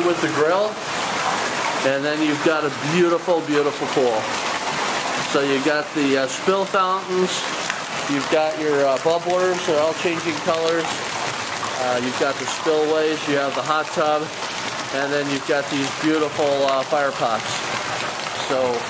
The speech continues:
all hardscape, just a couple little palm trees, no maintenance back here whatsoever. So, uh, you come up here, you got the hot tub,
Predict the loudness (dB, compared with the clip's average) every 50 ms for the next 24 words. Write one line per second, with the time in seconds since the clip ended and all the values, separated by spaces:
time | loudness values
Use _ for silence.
0 | -6 -6 -6 -6 -6 -4 -2 0 2 2 2 2 0 0 0 0 0 0 -2 -2
1 | -4 -4 -4 -4 -2 0 0 2 2 0 0 -2 -2 -2 -2 -2 -2 -2 -2 0
2 | 0 0 0 0 0 0 2 2 2 0 0 0 0 0 0 0 -2 -2 -4 -2
3 | 0 0 0 0 0 -2 -4 -4 -6 -6 -6 -6 -6 -6 -6 -6 -2 0 2 2
4 | 2 2 0 0 0 0 -2 -2 -2 -2 -2 -2 0 0 0 0 -2 -2 -2 0
5 | 0 0 0 0 0 -2 -2 -2 0 0 2 2 4 2 2 0 -2 -4 -4 -6
6 | -4 -6 -6 -6 -6 -6 -6 -6 -6 -6 -4 -4 -4 -2 0 2 2 4 4 2
7 | 2 2 2 2 0 -2 -4 -4 -6 -6 -6 -4 -2 -2 0 0 0 -2 0 0
8 | 0 0 2 2 2 0 0 0 0 0 0 0 0 -2 0 0 0 0 0 -2
9 | -2 0 2 2 2 2 0